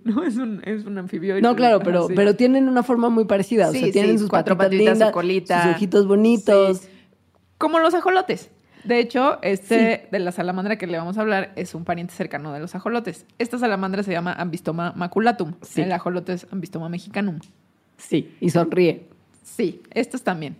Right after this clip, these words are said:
Speaker 1: Entonces, Ambistoma maculatum, pues, vive feliz, pone sus huevitos en el agua, que se parecen como a los huevitos de ranas que seguro han visto en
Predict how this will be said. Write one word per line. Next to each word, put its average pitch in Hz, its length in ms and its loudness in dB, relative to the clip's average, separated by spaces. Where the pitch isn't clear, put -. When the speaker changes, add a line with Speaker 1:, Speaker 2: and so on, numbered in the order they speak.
Speaker 1:
Entonces, 320 340 -4
Ambistoma 349 440 -2
maculatum, 220 680 -2
pues, 175 240 -10
vive 190 200 0
feliz, 233 360 -6
pone 202 340 -2
sus 190 140 -8
huevitos 185 540 -4
en 180 120 -6
el 190 140 -2
agua, 202 260 2
que - 60 -16
se - 100 -8
parecen 165 360 -4
como 156 200 -10
a 151 40 -10
los 143 140 -8
huevitos 156 460 -6
de 151 120 -4
ranas 180 360 -4
que - 80 -20
seguro 170 320 -6
han 170 100 -8
visto 170 260 -8
en 160 180 -10